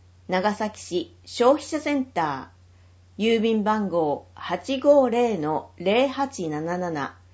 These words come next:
月町三の十八へ。ファックス、ファックス番号八二九の一五一一、市ホームページでもか。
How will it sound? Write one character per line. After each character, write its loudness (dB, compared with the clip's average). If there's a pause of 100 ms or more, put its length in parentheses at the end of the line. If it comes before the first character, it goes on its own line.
(400)
月 0
町 -4
三 2
の -2
十 -2
八 -6 (220)
へ。 -6 (880)
フ 2
ァ 6
ッ -4
ク -18
ス、 -10 (100)
フ -12 (540)
ァ 4
ッ -2
ク -16
ス -6
番 2
号 0
八 -2
二 0
九 0
の -6
一 -4
五 4
一 -6
一、 -8 (840)
市 -4
ホ 0
ー 2
ム 0
ペ -2
ー -4
ジ -6
で 0
も -8
か。 -6